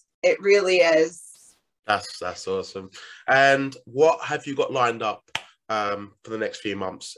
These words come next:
Speaker 2: And any specific shows, any specific projects? I think you mentioned about the podcast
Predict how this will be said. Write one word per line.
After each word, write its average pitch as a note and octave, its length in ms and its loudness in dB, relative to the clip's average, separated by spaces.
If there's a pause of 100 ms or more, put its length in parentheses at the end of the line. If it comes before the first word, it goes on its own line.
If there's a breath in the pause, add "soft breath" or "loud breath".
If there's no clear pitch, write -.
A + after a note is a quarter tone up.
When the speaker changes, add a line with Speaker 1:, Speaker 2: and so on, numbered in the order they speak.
Speaker 2:
And G#2 260 -4
any A#2+ 140 2
specific - 400 -10
shows, C3+ 720 0
any G2 160 -12
specific - 300 -16 (160)
projects? B2+ 360 -2
I - 40 -14
think D3 120 -6
you C#3+ 60 -4
mentioned C3 220 -2
about B2+ 120 -6
the B2 80 -2
podcast G#2 360 -4